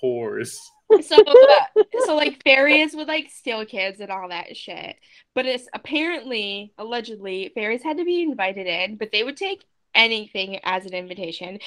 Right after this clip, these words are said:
Speaker 2: And how I, how I interpreted that is, like, if I left bread on the counter, a fairy was like, "Oop, that's my invitation. Free bread. Let's go." Um, that's how I'm taking it.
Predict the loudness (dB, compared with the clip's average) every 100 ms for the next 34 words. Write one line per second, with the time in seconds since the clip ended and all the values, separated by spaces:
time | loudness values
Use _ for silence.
0 | -16 0 2 6 6 8 6 4 -2 -6
1 | -8 0 0 2 -2 -4 -6 -6 -8 -4
2 | 0 0 -2 -6 -6 -6 -6 -4 -4 -4
3 | -6 -4 -4 -6 -12 -12 -12 -10 -10 -10
4 | -8 -8 -8 -12 -8 -8 -8 -8 -6 -6
5 | _ _ _ -6 -4 -6 -6 -8 -10 -8
6 | -8 -8 -12 _ -8 -6 -4 -2 -2 -6
7 | _ _ -2 -2 -2 -18 -16 -10 -6 -6
8 | -10 -16 -20 -20 -20 _ -4 -2 -6 -10
9 | -14 _ _ _ _ _ _ _ -6 -6
10 | -4 -6 -6 -12 -14 -12 -8 -8 -10